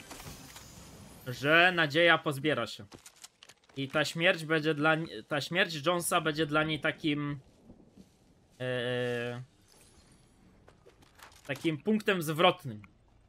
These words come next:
dla niej. Siema, sprzęgło.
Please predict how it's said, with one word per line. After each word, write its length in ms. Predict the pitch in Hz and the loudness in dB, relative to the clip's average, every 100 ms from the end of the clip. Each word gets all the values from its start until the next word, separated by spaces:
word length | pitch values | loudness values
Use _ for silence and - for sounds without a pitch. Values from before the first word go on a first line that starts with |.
| - _ _ _ _ _ | -20 _ _ _ _ _
dla 120 | 120 | -8
niej. 180 | 110 110 - _ _ _ _ _ _ _ _ _ _ _ _ _ - _ _ _ _ - - _ _ _ | -8 -14 -18 _ _ _ _ _ _ _ _ _ _ _ _ _ -20 _ _ _ _ -20 -20 _ _ _
Siema, 240 | 202 175 143 | 0 2 0
sprzęgło. 580 | - 147 131 127 175 | -2 -6 -2 -2 -2